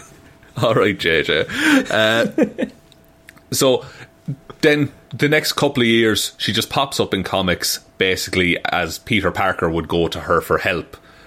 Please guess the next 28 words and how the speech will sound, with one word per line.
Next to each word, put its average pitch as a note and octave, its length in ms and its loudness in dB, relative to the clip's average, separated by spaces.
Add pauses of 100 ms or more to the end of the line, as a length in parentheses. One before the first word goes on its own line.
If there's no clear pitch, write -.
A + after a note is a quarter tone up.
(220)
tracking F2+ 360 -2
down D#2 200 0
criminals - 640 -6 (120)
and D#2+ 180 -4
things D2 280 -6
like - 260 -4
that. - 360 -4 (580)
Um, D#2 580 0 (560)
now, G#2+ 260 4
one D#3 320 2
time G#2+ 240 0
she G2+ 120 0
was F#2 160 2
kidnapped G2 640 -2 (280)
by F2 240 2
the E2 160 -2
Juggernaut, E2 720 0 (240)
uh, D#2 300 0 (240)
on F#2+ 180 -2
the F2+ 100 2
orders F#2 380 2
of E2+ 360 -2 (200)
my D#2 160 -2
favourite G2+ 340 2
villain, E2 280 0
Black F2+ 260 0
Tom E2+ 260 -2
Cassidy, F2 600 -4